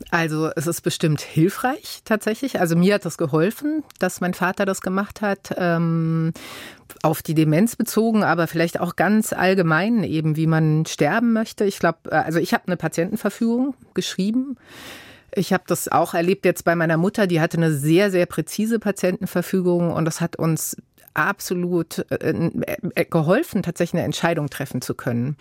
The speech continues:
Und so rum ist das, glaub ich, gut. Also sich eben auch mit dem eigenen, mit der eigenen Endlichkeit und der Frage, wie will man die erleben,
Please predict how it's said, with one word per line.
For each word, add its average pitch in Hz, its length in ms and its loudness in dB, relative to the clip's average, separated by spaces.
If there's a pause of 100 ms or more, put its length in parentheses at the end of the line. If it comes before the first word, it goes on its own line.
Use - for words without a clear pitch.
(480)
Und 170 560 0
so 185 140 4
rum 214 420 4
ist - 180 -2
das, 202 120 -4
glaub 190 160 0
ich, - 140 -8
gut. - 420 -6
Also 165 280 0
sich 165 240 -6
eben 170 180 0
auch 156 160 0
mit 180 140 0
dem 165 120 0
eigenen, 165 460 2 (380)
mit 196 120 2
der 202 120 4
eigenen 202 320 2
Endlichkeit 170 760 0
und 170 100 -2
der 165 120 0
Frage, 156 460 0
wie 160 160 -6
will 160 120 0
man 160 180 0
die 156 120 0
erleben, 156 840 2